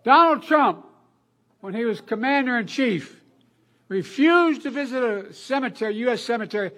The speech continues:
outside of Paris for fallen American soldiers. And he referred to those heroes, and I quote,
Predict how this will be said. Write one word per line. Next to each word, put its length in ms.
outside 400
of 120
Paris 580
for 100
fallen 400
American 460
soldiers. 680
And 120
he 40
referred 360
to 100
those 300
heroes, 320
and 100
I 140
quote, 440